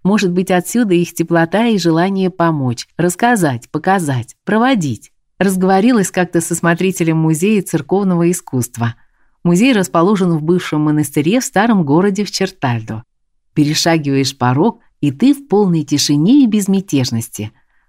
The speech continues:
Маленький садик окружён монастырскими аркадами, а в залах невероятной красоты фрески, картины, статуи, одежды.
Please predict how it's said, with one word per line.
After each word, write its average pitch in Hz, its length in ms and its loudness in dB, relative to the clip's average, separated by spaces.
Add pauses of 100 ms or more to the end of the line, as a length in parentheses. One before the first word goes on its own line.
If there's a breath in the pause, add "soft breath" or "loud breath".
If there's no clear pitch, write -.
(140)
Маленький 160 460 0
садик 165 420 0
окружён 143 480 0
монастырскими 202 840 0
аркадами, 123 760 -2 (440)
а 139 140 0
в 135 40 -4
залах 160 500 0
невероятной 165 720 2
красоты 143 540 -2
фрески, 143 640 -2
картины, 147 680 0
статуи, 202 720 0
одежды. 123 760 -2